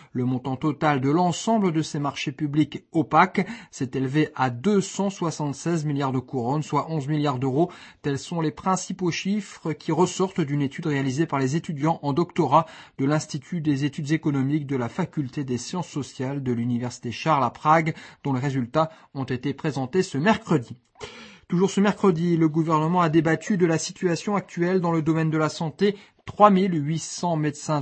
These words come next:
hospitaliers mécontents de leurs conditions salariales ont remis leur démission en fin d'année dernière dans le cadre de l'initiative Merci, on s'en va, lancée par les syndicats.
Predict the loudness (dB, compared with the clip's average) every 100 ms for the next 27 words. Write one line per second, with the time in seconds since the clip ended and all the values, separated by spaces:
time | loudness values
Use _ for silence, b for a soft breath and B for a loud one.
0 | -4 -6 -6 -4 -2 0 0 -2 -4 -4
1 | -2 -2 -2 -2 -4 -4 -4 -6 -2 2
2 | 2 4 4 4 2 -2 2 4 4 2
3 | 2 0 -2 -4 -2 -2 -2 -2 -4 -2
4 | 0 0 0 0 0 0 0 -2 -2 0
5 | -2 0 -2 0 -2 -2 -6 -4 -2 0
6 | 0 B B B -2 0 -2 -4 -6 -4
7 | -4 -4 -2 0 2 2 B B -4 -2
8 | -2 -2 -2 0 0 0 0 0 0 -4